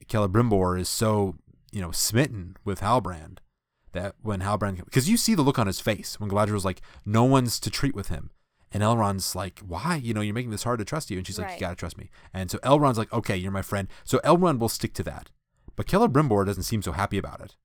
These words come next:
Speaker 2: Mm.
Speaker 1: you know, for, for that, you know, the look on his face. And you don't hear him confirm. So he kinda moves on and says, "All right, what do we do?" But I think that he could be tempted. Like, Halbrand would come back and, "Let me help you."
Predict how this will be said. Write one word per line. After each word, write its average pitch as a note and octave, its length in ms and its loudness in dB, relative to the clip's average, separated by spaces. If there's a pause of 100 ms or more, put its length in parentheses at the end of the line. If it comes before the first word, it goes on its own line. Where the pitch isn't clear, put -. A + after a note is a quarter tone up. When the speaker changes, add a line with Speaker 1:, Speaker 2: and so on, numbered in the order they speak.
Speaker 2:
Mm. G#3+ 180 -14
Speaker 1:
you G2 60 -8
know, D#2+ 160 -10
for, A2+ 180 -4
for A2 160 0
that, G2+ 220 -4
you B2 120 -6
know, E2+ 160 -8 (120)
the G2 80 -10
look B2 160 -2
on B2 60 2
his G#2 120 -4
face. - 440 -4 (400)
And G#2 120 -4
you B2 60 2
don't C#3+ 160 0
hear B2 180 -2
him F#2+ 80 -4
confirm. F#2+ 420 -2
So B2 120 -6
he C#3+ 120 2
kinda E3 200 6
moves A#2+ 260 6
on A2 160 8
and F2 80 -4
says, F2+ 100 -4
"All F2 60 -6
right, F#2 80 -4
what F#2 120 -4
do F#2 60 -6
we E2+ 80 -6
do?" G2+ 240 -4 (380)
But A2 80 4
I C3+ 60 8
think D3 200 2
that G#2 100 0
he G2+ 100 -6
could G2 120 -2
be F2+ 100 -4
tempted. - 440 -4
Like, G2+ 140 -6
Halbrand G2+ 300 0
would G2+ 120 -4
come G#2 160 -2
back F2 420 -6 (420)
and, F#2 420 -4 (120)
"Let F2 140 -6
me A#2 100 -4
help F#2 240 -2
you." F2+ 340 -4